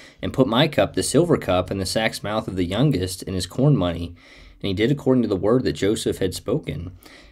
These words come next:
As soon as the morning was light, the men were sent away, they and their asses. And when they were gone out of the city, and not yet far off, Joseph said unto his steward, "Up, follow after the men, and when thou dost overtake them, say unto them, 'Wherefore have ye rewarded evil for good?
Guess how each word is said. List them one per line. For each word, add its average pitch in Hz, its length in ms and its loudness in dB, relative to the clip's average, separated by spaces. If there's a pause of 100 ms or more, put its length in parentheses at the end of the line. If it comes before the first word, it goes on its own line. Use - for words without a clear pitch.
(340)
As - 140 -4
soon 151 220 4
as 170 100 0
the 135 80 4
morning 131 300 6
was 104 140 -2
light, 113 360 2
the - 60 -4
men 107 200 -2
were 98 100 0
sent 120 220 0
away, 101 400 2
they 101 220 -2
and 107 100 -2
their 90 140 0
asses. 92 680 -4 (140)
And 98 80 -8
when 110 120 -2
they 120 60 4
were 107 120 0
gone 120 460 2
out 123 340 -2
of 104 60 -8
the 98 100 0
city, 98 560 2
and 95 140 -4
not 110 240 -2
yet 110 220 0
far 110 280 2
off, 101 460 -2
Joseph 110 440 0
said 113 200 -2
unto 107 180 -2
his 95 120 0
steward, 95 440 -2 (540)
"Up, - 280 2
follow 139 260 8
after 135 240 4
the 117 80 0
men, 113 340 2
and 101 80 -2
when 110 120 0
thou 104 180 2
dost 101 300 -2
overtake 123 560 0
them, 90 340 -4
say 131 260 0
unto 139 160 4
them, 90 420 -4
'Wherefore 135 500 2
have 113 180 -4
ye 107 100 -2
rewarded 104 520 0
evil 107 240 -2
for 95 180 -2
good? 95 380 0